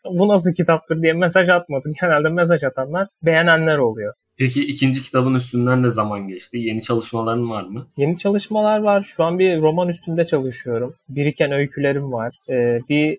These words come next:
Speaker 1: uzun metraj senaryo var. Ee, geçen sene Kültür Bakanlığı'ndan destek kazandık.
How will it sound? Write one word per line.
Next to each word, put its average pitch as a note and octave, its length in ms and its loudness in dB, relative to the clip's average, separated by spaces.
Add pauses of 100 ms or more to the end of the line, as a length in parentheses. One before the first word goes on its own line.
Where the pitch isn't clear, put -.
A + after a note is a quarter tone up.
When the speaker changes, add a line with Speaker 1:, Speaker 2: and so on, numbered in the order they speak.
(160)
Speaker 1:
uzun D#3 260 -2
metraj D3 340 -2
senaryo C#3 560 -2
var. A2 220 -4 (120)
Ee, A#2+ 300 -4 (100)
geçen B2+ 280 -4
sene C3+ 400 -4 (100)
Kültür C3 280 -6
Bakanlığı'ndan C3 680 -4
destek C3 340 -8
kazandık. A2+ 440 -10